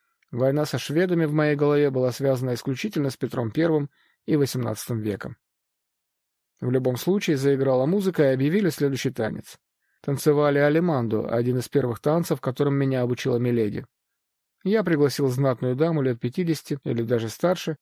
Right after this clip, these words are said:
чтобы отделаться от Карла Густава и немного обдумать произошедшее. С пфальцграфом следовало дружить, но так, чтобы не запятнать своей дворянской чести лживыми обещаниями.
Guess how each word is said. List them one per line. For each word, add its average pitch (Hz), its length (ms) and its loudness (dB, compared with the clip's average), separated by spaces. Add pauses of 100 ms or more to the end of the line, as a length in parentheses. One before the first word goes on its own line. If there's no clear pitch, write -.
(320)
чтобы 175 340 2
отделаться 131 460 0
от 120 100 -2
Карла 120 320 0
Густава 139 460 0
и 123 60 0
немного 135 440 0
обдумать 120 380 -2
произошедшее. - 800 -4 (480)
С - 100 -18
пфальцграфом 165 880 0
следовало 160 500 2
дружить, 160 560 -2
но 135 200 -2
так, 190 260 0
чтобы 131 280 -2
не 135 80 0
запятнать 143 480 -2
своей 135 200 0
дворянской 127 480 -2
чести 160 320 -2
лживыми 123 460 -2
обещаниями. 127 720 -4